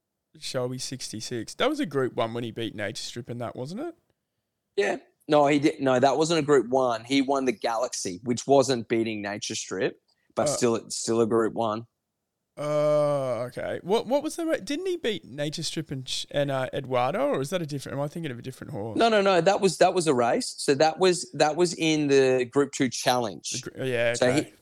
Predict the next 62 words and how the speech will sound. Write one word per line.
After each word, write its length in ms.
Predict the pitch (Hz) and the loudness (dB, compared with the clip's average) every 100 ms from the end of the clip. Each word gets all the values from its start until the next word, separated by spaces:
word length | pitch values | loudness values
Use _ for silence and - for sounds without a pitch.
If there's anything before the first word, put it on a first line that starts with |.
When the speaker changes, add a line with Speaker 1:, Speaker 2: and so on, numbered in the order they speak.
| - | -12
Speaker 2:
so 160 | 104 139 | 2 4
that 160 | 139 156 | 6 4
was 100 | 160 | 2
the 60 | |
one 140 | 165 139 | 2 2
Eduardo 540 | 123 123 123 139 135 | 2 2 4 6 4
won, 260 | 123 120 117 | 2 -4 -6
and 100 | 120 | -10
then 140 | 120 | -6
he 160 | 139 135 | -2 0
was 160 | 127 | 2
only 300 | 127 123 117 - | 0 -2 -12 -4
point 220 | 131 127 | -2 -2
two 180 | - 131 | 0 2
of 100 | 120 | 2
a 40 | 113 | 0
length 260 | 113 110 - | -2 -4 0
off 220 | 113 - | 0 2
Eduardo. 540 | 107 104 101 98 85 85 _ _ - | -2 -2 -2 -2 -4 -8 _ _ -4
Nature 300 | 123 120 123 | -2 -2 -4
Strip 320 | - 127 117 | -2 -2 -2
ran 220 | 110 107 | -4 -4
third, 240 | - 110 | -2 -2
and 100 | 107 | -2
then 80 | 110 | -6
Splintex 560 | 110 - 110 107 101 - | -8 -8 -8 -6 -8 -10
ran 140 | 85 | -12
fourth. 480 | 87 101 90 - - _ _ _ _ | -10 -8 -8 -10 -18 _ _ _ _
Speaker 1:
Yeah, 360 | 147 135 127 110 | -10 -2 0 0
okay. 320 | 123 113 - - _ _ _ | -2 -4 -4 -8 _ _ _
So 120 | - | -2
Speaker 2:
And 100 | 196 | 2
Speaker 1:
how 60 | 143 | 4
Speaker 2:
then 80 | 147 | 4
Speaker 1:
the 60 | |
Speaker 2:
remember 160 | 143 151 | 6 6
he 60 | |
Speaker 1:
hell 80 | 139 | 6
is 120 | 117 - | 4 -2
he 120 | 220 | -6
fifty-one 640 | - 202 - 175 147 135 | -6 -8 -6 -2 0 0
dollars? 460 | 127 131 135 - - | -2 -4 -6 -10 -20
Speaker 2:
and 60 | |
then 0 | _ _ _ _ _ _ _ _ | _ _ _ _ _ _ _ _
Well, 360 | 123 135 135 135 | 4 6 6 4
he 180 | 143 135 | 2 2
hasn't 300 | 147 143 143 | 2 2 0
exactly 380 | 123 123 - 120 | 2 0 0 0
performed 480 | 123 - 117 113 110 | 0 0 -2 -2 -4
since 240 | 110 104 | -6 -4
then. 160 | 107 101 | -6 -4
So 140 | 120 | -2
he 160 | 135 143 | 2 6
had 180 | 143 127 | 6 4
that 180 | 120 | 0
dream 420 | 113 120 135 131 123 | -2 0 0 0 0
run 300 | 117 117 117 | -2 -2 -4
where 220 | 113 113 | -2 -2
he 100 | 113 | -6
was 160 | 117 | -10
an 80 | 113 | -6
absolute 440 | 123 - 110 110 | -6 -6 -6 -6